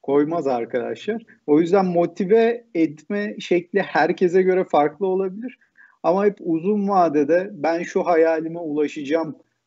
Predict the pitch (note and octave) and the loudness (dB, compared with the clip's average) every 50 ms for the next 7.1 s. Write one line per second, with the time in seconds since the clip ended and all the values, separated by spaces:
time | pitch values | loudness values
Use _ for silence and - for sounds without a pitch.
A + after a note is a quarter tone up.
0 | _ C3+ D3 C#3+ C#3 D#3 F3+ F#3+ F#3+ F3+ D#3 - - D3+ D3 D#3 E3 D3 - _ | _ -2 -2 -2 -2 -4 -4 -4 -4 -6 -6 -4 -4 -4 -4 -4 -6 -12 -20 _
1 | _ - F#3+ G3 - - B2+ C#3 D3 D#3+ D#3+ D#3 D#3+ D3+ - D#3+ C#3 D3+ D#3+ D3 | _ -2 -2 -2 -2 0 0 2 2 4 2 0 -2 -2 -6 -6 -4 0 0 0
2 | C3+ C#3 D3 D3+ - _ _ _ - - C#3 C#3+ C#3 C#3+ C#3+ - - D3+ C#3+ - | 0 0 -2 -4 -10 _ _ _ -6 -2 -2 0 0 -2 -4 -4 -4 -4 -4 -4
3 | - _ E3 D3+ D3+ D3+ C#3 B2+ B2 - C#3+ D3 C3+ C#3+ D3 C3+ B2+ - _ - | -2 _ 0 0 0 0 0 -2 -2 0 0 2 2 2 -2 -2 -6 -8 _ -20
4 | _ _ _ _ _ - A#2+ F3 F#3+ G#3+ G#3+ F#3+ D3+ E3+ D3 C#3+ - - D3+ C#3 | _ _ _ _ _ -2 2 4 4 4 4 2 0 0 -2 -2 0 2 2 2
5 | B2 B2 - - C3+ B2+ - - - C#3+ C#3 C3 C#3 C3+ C#3+ C3 - - C#3+ C#3 | 2 -2 -4 -4 -4 -4 -4 -2 -2 0 0 0 0 -2 -4 -4 -2 -2 -2 0
6 | C3 C#3+ D3 C#3+ C3+ C#3 D#3+ D#3 - F#3 D#3 C3+ B2+ A#2 - - C3 C#3 E3+ E3+ | 0 0 0 0 0 -2 -6 -6 -4 -2 0 0 0 -2 0 0 0 0 -2 -4
7 | - - | -12 -20